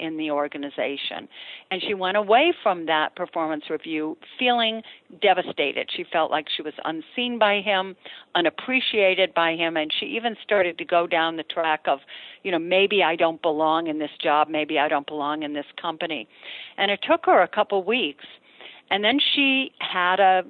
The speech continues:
epiphany <laughs> or a recognition. She realized the reason he had no, that he had no idea she was a good connector because she'd never told him.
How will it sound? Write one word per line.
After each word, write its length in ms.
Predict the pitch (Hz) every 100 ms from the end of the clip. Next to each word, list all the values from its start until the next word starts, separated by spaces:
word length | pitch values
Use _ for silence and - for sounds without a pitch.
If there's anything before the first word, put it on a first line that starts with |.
| - -
epiphany 680 | - - 320 381 196 127 147
<laughs> 20 |
or 140 | 220 185
a 60 |
recognition. 800 | 196 202 247 226 277 359 170 - - - -
She 160 | - 254
realized 500 | 262 339 208 180 -
the 80 | 202
reason 540 | 214 254 240 214 214 -
he 140 | 208
had 180 | 185 175
no, 360 | 185 202 254 - 202
that 160 | 214 233
he 120 | 311
had 180 | 294 240
no 180 | 240 233
idea 520 | 214 190 240 226 170 -
she 180 | - 185
was 120 | 175
a 60 | 165
good 200 | 180 156
connector 560 | 175 156 147 - 180 196 - - -
because 240 | - - 233
she'd 220 | - 240
never 240 | 220 214
told 340 | 226 262 294 285
him. 200 | -